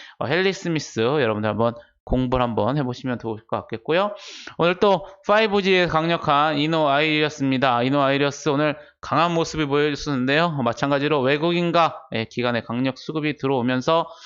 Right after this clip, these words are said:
오늘, 예, 장대 양봉을 뽑아준 모습입니다.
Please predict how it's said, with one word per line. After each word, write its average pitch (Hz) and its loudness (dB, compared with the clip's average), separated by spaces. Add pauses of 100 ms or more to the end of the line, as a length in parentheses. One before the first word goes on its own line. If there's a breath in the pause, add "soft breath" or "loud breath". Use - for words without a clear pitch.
(180 loud breath)
오늘, 113 0
예, 110 0
장대 117 -2
양봉을 127 -2
뽑아준 147 -2 (120)
모습입니다. 120 -2